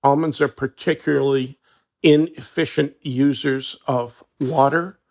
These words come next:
and therefore they're gonna be looked on more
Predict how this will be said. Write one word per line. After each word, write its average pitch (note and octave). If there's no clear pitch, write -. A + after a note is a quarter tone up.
and B2
therefore C3+
they're C3+
gonna C3
be C3
looked B2+
on B2+
more B2